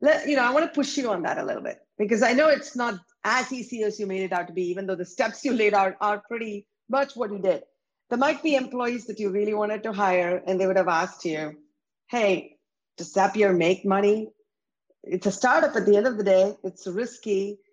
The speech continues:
It's not, doesn't seem, at least perception-wise, blessed by a V C. Um, how did you handle those in, you know, especially if you thought a candidate was really good and you wanted them to accept the job?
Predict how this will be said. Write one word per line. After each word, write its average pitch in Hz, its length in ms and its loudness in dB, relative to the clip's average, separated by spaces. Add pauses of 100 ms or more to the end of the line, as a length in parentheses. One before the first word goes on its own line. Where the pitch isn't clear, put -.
(160)
It's 190 240 -6
not, 196 340 -2 (320)
doesn't 202 340 -2
seem, 226 220 -6
at 202 140 -6
least 220 240 -8
perception-wise, 202 800 0
blessed 190 420 0
by 190 160 2
a 180 120 2
V 185 180 0
C. 190 500 2 (540)
Um, 175 460 0 (240)
how 320 260 0
did 403 120 6
you 311 140 4
handle 214 400 -4
those - 580 -4
in, 185 440 -2 (240)
you 214 100 -2
know, 208 60 2
especially 208 420 -4
if 214 120 -6
you 196 60 -2
thought 185 240 -2
a 185 40 -6
candidate 175 460 -4
was 170 180 -12
really 175 200 0
good 202 360 2
and 175 160 2
you 170 80 -4
wanted 175 340 -8
them 165 160 -6
to 165 100 -8
accept 151 400 -8
the - 60 -14
job? 170 400 0